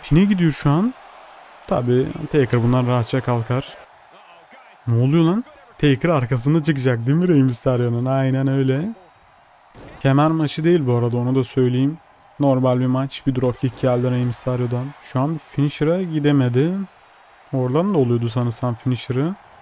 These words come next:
Bir yumruk Rey Mysterio'dan. Dağ gibi adamı yıktı. Undertaker'ın hala hiçbir şey yok lan. Çok dayak yedi herhalde. Undertaker köşeye gönderdi Rey Mysterio'yu. Bir tekme, bir tekme daha. Stunlanabilir. Stunlanınca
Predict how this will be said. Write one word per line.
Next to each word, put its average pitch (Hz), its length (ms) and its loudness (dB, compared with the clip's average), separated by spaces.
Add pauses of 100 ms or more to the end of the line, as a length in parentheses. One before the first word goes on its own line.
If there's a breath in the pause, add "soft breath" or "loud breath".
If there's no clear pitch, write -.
(220)
Bir 147 160 2
yumruk 135 500 2
Rey 131 80 0
Mysterio'dan. 127 800 -2
Dağ 127 180 -2
gibi 127 200 -2
adamı 127 240 2
yıktı. 131 360 0 (280)
Undertaker'ın 143 680 -2
hala 139 400 0
hiçbir 110 300 -4
şey 120 180 0
yok 113 260 -2
lan. 160 160 -2 (360)
Çok 185 220 -4
dayak 117 340 0
yedi 117 180 0
herhalde. 110 340 0 (440)
Undertaker 127 520 -2 (140)
köşeye 143 280 0
gönderdi 131 460 2
Rey 127 140 2
Mysterio'yu. 123 680 -2 (100)
Bir 143 80 0
tekme, 135 560 -4
bir 139 60 -4
tekme 135 420 -4
daha. 135 240 -2 (400)
Stunlanabilir. 139 800 0
Stunlanınca 143 800 0